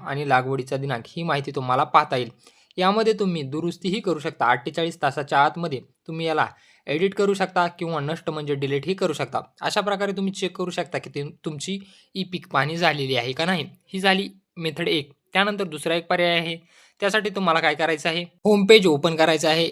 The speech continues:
आणि त्यानंतर गावाची ई पीक पाहणी पहा यावरती क्लिक केल्यानंतर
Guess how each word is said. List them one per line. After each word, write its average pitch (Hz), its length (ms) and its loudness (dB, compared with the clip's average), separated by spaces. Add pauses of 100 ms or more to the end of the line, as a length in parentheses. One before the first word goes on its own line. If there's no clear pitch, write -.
आणि 165 260 2
त्यानंतर 156 440 0 (380)
गावाची 165 720 4
ई 180 80 -4
पीक 175 280 -6
पाहणी 156 240 0
पहा 240 320 2 (180)
यावरती 151 380 0
क्लिक 180 220 -4
केल्यानंतर 151 480 -4